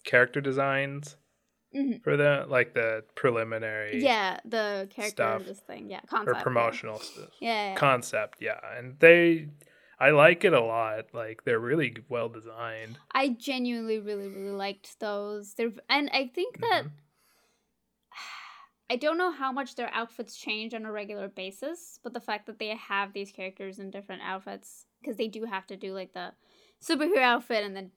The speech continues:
Speaker 2: day-to-day outfit. Um,
Speaker 1: They're
Speaker 2: so
Speaker 1: in
Speaker 2: they
Speaker 1: the same outfit.
Speaker 2: They're, they're in the same outfit?
Speaker 1: Yeah,
Speaker 2: Fair
Speaker 1: they
Speaker 2: enough.
Speaker 1: just have the day-to-day outfit and then the superhero outfit.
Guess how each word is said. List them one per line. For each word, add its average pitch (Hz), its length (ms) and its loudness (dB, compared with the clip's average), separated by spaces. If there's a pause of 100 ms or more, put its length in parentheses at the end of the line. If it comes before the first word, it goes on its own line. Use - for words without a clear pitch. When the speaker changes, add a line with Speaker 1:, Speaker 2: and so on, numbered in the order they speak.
Speaker 2:
day-to-day 214 400 2
outfit. - 480 -10 (640)
Um, 208 840 2
Speaker 1:
They're 151 160 10
Speaker 2:
so 147 60 10
Speaker 1:
in 139 40 6
Speaker 2:
they 117 80 2
Speaker 1:
the 107 40 -4
same 110 280 -6
outfit. 113 460 -8 (240)
Speaker 2:
They're, 233 180 -6
they're 226 160 -4
in 214 80 -8
the 220 80 -8
same 208 160 -10
outfit? 196 400 -10 (180)
Speaker 1:
Yeah, 120 280 -4
Speaker 2:
Fair - 80 -6
Speaker 1:
they 131 80 4
Speaker 2:
enough. 135 140 8
Speaker 1:
just 120 100 -2
have 131 440 8
the 117 320 0 (320)
day-to-day 147 500 8
outfit 135 500 4
and 127 140 -4
then 120 120 -4
the 117 80 -6
superhero 107 600 -6
outfit. 110 320 -8